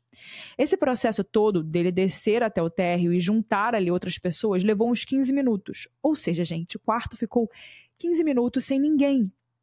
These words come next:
De forma que ninguém sabe se alguém saiu do quarto durante todo esse tempo. Quando o Espen, ele voltou às oito e cinco da noite, acompanhado do chefe da segurança,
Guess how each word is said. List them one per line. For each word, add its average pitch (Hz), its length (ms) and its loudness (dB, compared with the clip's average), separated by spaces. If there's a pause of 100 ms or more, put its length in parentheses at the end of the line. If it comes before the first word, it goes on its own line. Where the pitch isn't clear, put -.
De 233 140 0
forma 320 360 2
que 311 220 0
ninguém 320 260 0
sabe 294 460 0
se - 140 -2
alguém 240 280 0
saiu 254 360 0
do 339 100 0
quarto 240 540 -2
durante 233 360 -2
todo 226 440 0 (160)
esse 208 200 -4
tempo. 180 460 -6 (640)
Quando 349 380 2
o 202 60 4
Espen, 220 400 0
ele 208 100 4
voltou 226 480 2
às 208 260 2
oito 311 320 2
e 285 40 0
cinco 262 400 0
da 185 100 0
noite, 190 280 0
acompanhado 190 520 0
do 214 100 0
chefe 240 480 0
da 180 80 2
segurança, 180 760 0